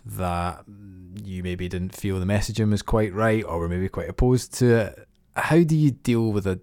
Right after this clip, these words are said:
a job like that where you maybe have to put your own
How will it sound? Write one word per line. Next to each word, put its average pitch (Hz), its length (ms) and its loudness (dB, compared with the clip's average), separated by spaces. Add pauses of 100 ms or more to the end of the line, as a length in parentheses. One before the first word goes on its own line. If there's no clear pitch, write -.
(280)
a 104 140 -6
job 104 420 2
like 98 200 -4
that 92 260 -2
where 92 360 -2 (1500)
you 123 300 0
maybe 113 260 4
have 101 180 0
to 104 80 0
put 110 220 2
your 101 200 -4
own 101 560 -2